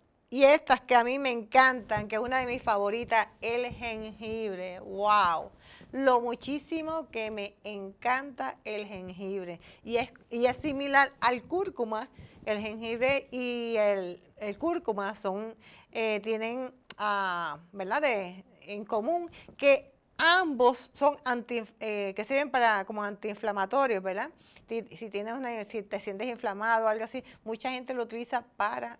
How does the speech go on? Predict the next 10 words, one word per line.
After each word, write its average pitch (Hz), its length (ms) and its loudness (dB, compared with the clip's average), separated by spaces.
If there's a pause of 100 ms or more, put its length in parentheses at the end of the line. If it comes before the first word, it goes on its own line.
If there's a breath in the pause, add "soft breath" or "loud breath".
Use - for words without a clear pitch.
la 208 320 -8
inflamación, 196 1040 -10 (260 loud breath)
pero 190 240 2
tiene 190 240 -4
otros 220 280 -4
también, 214 360 -2
otra, 202 680 -4 (340 soft breath)
otros 208 300 0
roles, 277 340 2
¿no? 285 180 -6